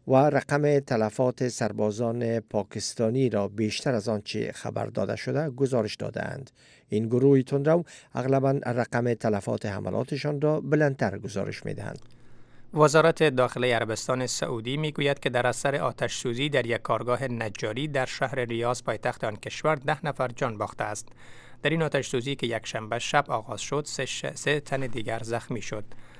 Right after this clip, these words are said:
Speaker 2: مدیریت دفاع مدنی وزارت داخلی عربستان سعودی در پست توییتر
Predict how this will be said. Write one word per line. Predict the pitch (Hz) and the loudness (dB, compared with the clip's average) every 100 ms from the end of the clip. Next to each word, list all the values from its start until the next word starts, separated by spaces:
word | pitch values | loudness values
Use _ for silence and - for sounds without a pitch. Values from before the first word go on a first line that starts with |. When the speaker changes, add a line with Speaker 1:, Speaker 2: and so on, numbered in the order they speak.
| - - - | -18 -18 -4
Speaker 2:
مدیریت | 143 143 151 147 | 0 4 4 4
دفاع | 123 120 127 | 2 4 2
مدنی | 120 113 113 120 | 2 0 -2 -2
وزارت | 120 113 117 117 | -2 -2 -2 -2
داخلی | 120 113 104 117 | -2 -4 -2 -2
عربستان | 117 107 107 - 120 | -2 -2 -4 -4 -4
سعودی | 120 - 107 131 | -4 -4 -4 -4
در | 147 123 | -4 -4
پست | - 123 - | -6 -4 -2
توییتر | 120 - 113 - | -2 0 0 0